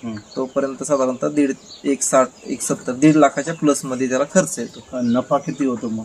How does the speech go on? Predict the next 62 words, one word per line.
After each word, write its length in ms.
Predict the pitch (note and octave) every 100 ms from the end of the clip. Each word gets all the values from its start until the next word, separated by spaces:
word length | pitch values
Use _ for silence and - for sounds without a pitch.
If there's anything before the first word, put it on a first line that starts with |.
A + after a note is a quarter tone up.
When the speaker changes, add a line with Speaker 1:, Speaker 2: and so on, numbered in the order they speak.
| -
Speaker 2:
नफा 320 | C3 B2+ D3+
साधारणतः 540 | D3 D3+ D3 D3 C#3+
एक, 200 | D3 C3+
अं, 380 | D3 D3 C#3+ D3
आपलं 320 | C#3+ - C#3+
गेलेले 340 | C#3+ C#3+ C#3+ C#3+
दीड 180 | D3 D3
लाख 140 | C#3+
सोडून 320 | - C#3+ C#3+
एक, 100 | C#3+
अं, 420 | - D3+ C#3 C#3
वीस 280 | C3 C#3+ -
ते 60 | C#3
पंचवीस 460 | - D3+ C3+ B2+
हजार 120 | C3 B2+
रुपये 260 | B2 D3
एका 160 | D3 B2
बॅचला 320 | B2+ B2 C3
तीन 260 | C3 C3 B2+
महिन्यात 300 | B2+ B2+ C3
आराम. 220 | B2 A#2
Speaker 1:
<coughs> 340 | - D#3 -
एका 240 | D3+ - D3+
बॅचला 320 | D#3 D#3 E3
पंचवीस 440 | E3+ D#3 D3 -
हजार. 100 | A2
Speaker 2:
पंचवीस 280 | - - -
हजार. 220 | B2+ -
Speaker 1:
तीन 180 | D#3 D3+
बॅचचे 300 | D3 D3+ F3
पंच्याहत्तर 420 | E3+ D3 E3 D3+
हजार 140 | C#3+ C3+
रुपये 280 | A#2+ C#3+ C#3+ -
वर्षाला 460 | D3 C3+ - C#3+ F3
Speaker 2:
वर्षासाठी. 300 | F#3+ E3+ C#3+
Speaker 1:
प्रॉफिट, 140 | C3
निव्वळ 340 | C3 E3 G3
नफा 260 | F3+ E3 D#3+
म्हणायचा. 260 | D3 A2+ C3+
Speaker 2:
निव्वळ 160 | C#3
नफा 260 | C#3 C3 C#3+
म्हणलं 280 | C#3 C3 B2+
तरी 100 | D3+
पंच्याहत्तर 500 | F3+ C3 B2+ - A#2+
हजार 220 | A#2+ A#2+
रुपये 220 | A#2+ C#3+
वर्षाकाठी 540 | D3 - A#2+ B2+ B2
राहतो. 300 | D#3 D#3+ -
Speaker 1:
इतर 320 | C#4 - F#3+ F#3
शेती 320 | - D#3+ D#3
कशी 340 | D3+ C3+ -
का-, 220 | A2 A2+ A2+
काय 240 | B2 A#2+
काय 180 | A#2 G#2
तुम्हाला? 680 | G#2 F#2 - - - - C#3
Speaker 2:
इतर 160 | - D3+
शेती 320 | - E3 E3
आपल्याकडे 300 | D#3+ D#3 D#3+
शेती 500 | - D#3 D3 D3 D3+
थोडी 260 | C#3 D3+ D3
शॉर्टच 300 | - D3 C#3
आहे. 240 | A#2 A#2